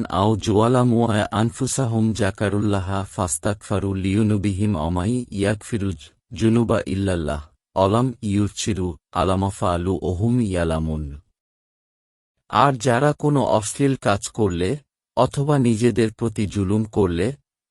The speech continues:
আল্লাহকে স্মরণ করে, অতঃপর তাদের গুনাহের জন্য ক্ষমা প্রার্থনা করে। আর আল্লাহ ছাড়া গুনাহ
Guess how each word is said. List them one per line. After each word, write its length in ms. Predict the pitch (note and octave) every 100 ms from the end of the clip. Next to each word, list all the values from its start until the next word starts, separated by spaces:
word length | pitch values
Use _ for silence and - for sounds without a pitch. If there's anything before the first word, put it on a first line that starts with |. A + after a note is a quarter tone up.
| -
আল্লাহকে 580 | G#2+ B2+ C3 B2 - C#3
স্মরণ 480 | - C3 G2+ G#2 G#2
করে, 360 | - F2+ D2+ C#2+ - _ _ _ -
অতঃপর 460 | B2+ - C3 C#3 C3
তাদের 400 | - G2 G#2 G2
গুনাহের 540 | G2+ G2+ G#2 A#2 A2
জন্য 260 | A2 F#2+ F#2+
ক্ষমা 320 | G#2 - G2 G2+
প্রার্থনা 560 | F#2+ D#2 - G2+ E2
করে। 320 | D2 D2 C2 B1+ _ _ _ _ _ _ _ _ _ _ _ _
আর 180 | C3 C#3 -
আল্লাহ 380 | A2+ B2+ D3+ D#3+
ছাড়া 360 | D3+ D3+ C#3 B2+
গুনাহ 380 | A2 A2+ A2